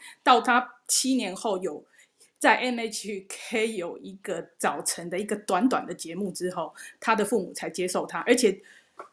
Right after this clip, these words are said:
是直接断掉他的金援七年。他说他曾经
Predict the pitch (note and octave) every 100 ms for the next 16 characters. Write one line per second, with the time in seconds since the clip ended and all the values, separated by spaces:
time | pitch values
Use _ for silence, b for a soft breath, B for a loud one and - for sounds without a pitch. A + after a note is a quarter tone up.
0 | _ _ - E4 C#4 A3+ A3 B3+ B3+ C4+
1 | A3 A#3+ G#3 G#3 G3+ G3 F#3+ - _ -
2 | A#3+ A#3+ B3 F3 D#3 G3 - G#3+ A3 A3
3 | - - B3+ B3+ B3+ B3 - F#3+ G#3 G#3+
4 | A#3 A#3 A#3+